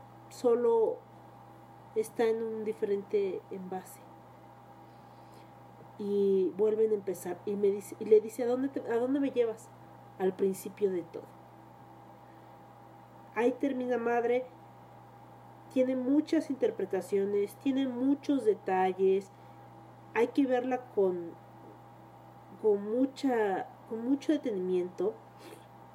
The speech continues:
porque puede haber detalles que se me hayan escapado. En esta Semana Santa, yo sé que muchos son ateos, que muchos son católicos, que muchos son paganos, que muchos son testigos de Jehová, que muchos son cristianos.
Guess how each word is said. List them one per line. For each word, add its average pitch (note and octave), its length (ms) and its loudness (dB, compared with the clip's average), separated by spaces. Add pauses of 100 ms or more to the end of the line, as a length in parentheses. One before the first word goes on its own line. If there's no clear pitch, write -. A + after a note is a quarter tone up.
(180)
porque G#3 380 4 (760)
puede C4 220 6
haber B3+ 180 0
detalles G#3+ 480 0
que - 120 -16
se F3+ 120 -6
me F3+ 180 0
hayan F#3 300 0
escapado. E3+ 640 -4 (1040)
En A3+ 120 4
esta B3+ 240 4
Semana A3 360 0
Santa, F3+ 460 -4 (1300)
yo B3+ 140 6
sé C4+ 160 0
que B3+ 120 -2
muchos B3+ 460 -2
son A3 200 -4
ateos, E3 720 -2
que E3 120 -6
muchos A3 420 -2
son G#3 160 -6
católicos, E3 720 -4
que - 120 -12
muchos A3 540 -2
son G#3 300 0 (440)
paganos, E3 720 -2
que - 140 -6
muchos B3 480 0
son G#3 160 -4
testigos F3 440 -6
de E3+ 100 -4
Jehová, D#3+ 580 -6
que E3 120 -8
muchos A3+ 400 -4
son G3 180 -4
cristianos. D#3 840 -4